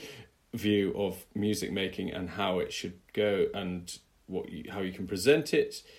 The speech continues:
And you don't have to love it, you don't have to hate it, whatever. It is unique. And it's not unique for the sake of being unique. It is just unique. And that's, that is so valuable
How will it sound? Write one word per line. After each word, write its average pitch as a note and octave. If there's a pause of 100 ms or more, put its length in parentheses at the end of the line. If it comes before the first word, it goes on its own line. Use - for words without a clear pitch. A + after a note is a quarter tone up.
(400)
And - (380)
you -
don't G2+
have G#2+
to G#2
love D#3
it, G3
you A2
don't G2+
have G2+
to G#2
hate A#2
it, -
whatever. A#2 (300)
It A#2
is B2 (960)
unique. C3+
And B2+
it's -
not F#3+
unique B2
for -
the G2+
sake -
of -
being C#2+
unique. F2
It -
is B2+
just - (180)
unique. A2+
And G#2+
that's, - (480)
that B2+
is A#2
so -
valuable F#2